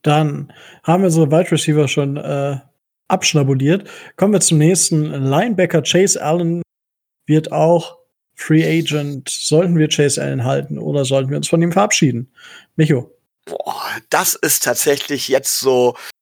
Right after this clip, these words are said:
Speaker 2: es gibt so z-, es gab, es gibt tatsächlich zwei Spieler, wo ich, äh, schwanke und Chase Allen ist der eine davon. Ähm, er ist schon relativ lange bei uns. Er hat immer wieder gespielt, seine Leistung, ich nenne das ja immer so schön gerne Roster-Borderliner.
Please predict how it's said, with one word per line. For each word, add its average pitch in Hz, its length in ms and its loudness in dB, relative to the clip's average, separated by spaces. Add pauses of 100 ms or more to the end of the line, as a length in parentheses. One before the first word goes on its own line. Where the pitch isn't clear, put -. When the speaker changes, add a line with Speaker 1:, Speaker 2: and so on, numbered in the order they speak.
(180)
Speaker 2:
es - 200 -4
gibt 214 160 0
so 170 100 0
z-, - 320 -2
es - 160 -2
gab, 190 220 0
es - 100 -2
gibt 214 140 -6
tatsächlich 185 320 -4
zwei - 260 0
Spieler, 220 520 -2
wo 170 120 -2
ich, - 340 -6
äh, 127 240 2
schwanke - 580 -6
und 139 140 -8
Chase 165 320 -2
Allen 170 220 -6
ist - 180 -8
der - 120 -4
eine 196 180 -4
davon. 196 320 0 (800)
Ähm, 143 340 2
er 143 140 2
ist 170 120 0
schon 170 120 -2
relativ 160 480 -2
lange 196 260 -2
bei 226 180 2
uns. 220 460 -4 (420)
Er 135 120 0
hat 143 140 -4
immer 196 220 0
wieder 170 200 -4
gespielt, 196 580 -2
seine 143 320 -4
Leistung, 170 720 -2 (280)
ich - 280 -6
nenne 214 140 -2
das 233 160 0
ja - 80 2
immer 165 140 2
so 151 120 -2
schön 170 280 -2
gerne 151 280 0
Roster-Borderliner. 110 1080 0